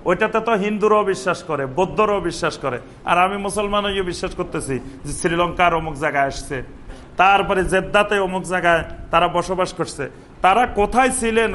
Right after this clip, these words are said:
কোথায় আসছেন, কোথায় কি করছেন, আরো বড় ডাহা মিথ্যা কথা এর সাথে যোগ হয়েছে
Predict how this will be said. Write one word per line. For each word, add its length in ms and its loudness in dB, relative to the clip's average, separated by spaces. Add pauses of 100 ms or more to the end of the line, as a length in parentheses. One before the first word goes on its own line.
কোথায় 420 2
আসছেন, 440 -4
কোথায় 260 0
কি 140 -8
করছেন, 440 -6 (600)
আরো 320 4
বড় 260 6
ডাহা 220 6
মিথ্যা 320 -2
কথা 200 0
এর 60 0
সাথে 280 -4
যোগ 240 -4
হয়েছে 340 -4